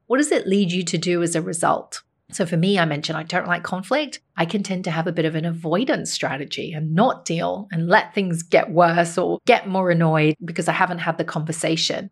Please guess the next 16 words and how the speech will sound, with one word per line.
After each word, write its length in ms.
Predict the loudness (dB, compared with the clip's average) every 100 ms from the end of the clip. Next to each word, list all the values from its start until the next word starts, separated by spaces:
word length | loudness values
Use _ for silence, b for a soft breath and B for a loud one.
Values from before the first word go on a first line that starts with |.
| _ -4
And 340 | -2 2 0 0
the 140 | -4
final 320 | 2 2 2
question 360 | 0 2 2 2
I'll 80 | 4
ask 280 | 2 2 0
you 160 | 0
is, 120 | 0 -4 -2
is 140 | -2
this 140 | 0 -2
pattern 280 | -2 -2 -2
of 160 | -6 -4
behavior 720 | -4 -4 -4 -4 -2 -2 -2 -4 -2
really 320 | 0 2 0
serving 580 | -2 -2 0 0 -2 -8
you? 280 | -10 -12